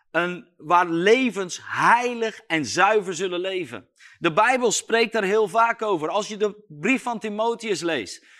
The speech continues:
weet je, alle dingen zijn daar, gaat daar over karakter, over heilig leven, over zuiver leven, zuiver met je gezin, zuiver met alle dingen omgaan. En dat het juist een oproep is.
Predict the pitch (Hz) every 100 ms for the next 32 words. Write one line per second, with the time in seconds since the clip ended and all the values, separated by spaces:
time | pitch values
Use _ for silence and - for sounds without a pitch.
0 | - - 214 214 233 _ 240 269 285 277
1 | 254 175 233 240 180 175 214 214 208 -
2 | 214 208 208 196 185 170 185 196 208 156
3 | 131 175 175 147 185 214 208 185 202 190
4 | 185 175 170 185 202 190 190 202 196 180
5 | 151 196 214 196 202 202 165 165 185 202
6 | 165 196 214 196 208 208 - 240 262 262
7 | 220 175 247 233 - 254 262 - 214 120
8 | 92 _ - - - - 180 196 202 202
9 | 233 240 240 220 226 220 - 269 269 247
10 | - 151 104 - -